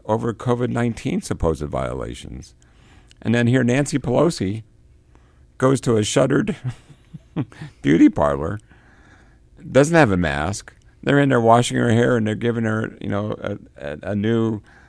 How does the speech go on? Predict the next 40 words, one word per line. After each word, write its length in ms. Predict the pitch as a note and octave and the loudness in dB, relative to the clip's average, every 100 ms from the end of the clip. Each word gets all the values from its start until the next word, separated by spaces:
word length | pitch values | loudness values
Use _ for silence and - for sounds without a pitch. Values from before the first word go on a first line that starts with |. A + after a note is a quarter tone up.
| _ | _
hair 200 | - C3 | 4 4
fix, 360 | A2 F2 C2+ - | 4 0 -4 -6
I 100 | C2 | -8
guess 220 | C2+ C#2+ | -6 -6
that's 220 | - D2 - | -6 -8 -8
what 160 | B1+ A#1 | -10 -10
I, 100 | C2 - | -12 -10
I'd 180 | C#2+ - | -12 -10
call 280 | - G1+ | -12 -12
it, 60 | - | -12
her. 220 | - C2+ - - - - - - | -12 -14 -18 -20 -20 -20 -20 -6
And 340 | G#2 G#2+ - - _ _ _ _ _ _ - - - - | -4 -2 -6 -14 _ _ _ _ _ _ -18 -16 -16 -6
they 160 | - | -4
catch 340 | B2+ D3 F3+ - | -2 2 0 0
her. 240 | C2 B2+ - _ | -4 -4 -12 _
You 100 | - | -4
know, 100 | B2+ | -2
the, 120 | B2 | -2
the 220 | - A#2 A2+ | -4 -4 -6
one, 420 | - A#2 A#2+ A#2+ - - - - | -2 -2 0 -2 -8 -20 -20 -10
the 100 | - | -2
one, 300 | A#2 A#2+ G#2+ | 0 0 0
uh, 300 | G2 F#2+ F#2+ - - | 0 -2 -6 -14 -18
security 440 | - A#2 C3+ C#3 | -14 -2 0 0
person 500 | A#2 G2+ G2+ G#2 G2+ - | 0 -2 -2 -8 -10 -8
catches 360 | D3 B2+ A2 F#2+ | -4 -2 -2 -4
it 100 | F#2 | -4
as 160 | F#2+ | -4
Nancy 360 | G#2+ G#2+ G#2 G#2+ | -4 -6 -6 -8
Pelosi, 560 | G2+ G2+ A2+ A2 F#2 F#2 | -6 -6 -6 -6 -8 -8
and 100 | F2+ | -8
thankfully 400 | G2 G#2 F#2 E2+ | -8 -8 -8 -6
they 140 | E2+ | -6
got 180 | F2 F2 | -8 -10
it 120 | E2+ | -10
to, 240 | F2 E2 E2 - _ - _ _ - | -10 -12 -14 -20 _ -20 _ _ -14
to, 280 | G2 E2 E2 | -8 -6 -6
uh, 200 | D2+ D#2 - - | -8 -10 -16 -18
Fox 340 | - F#2 F#2 | -8 -8 -6
News. 340 | A#2 G#2+ E2+ | -10 -10 -12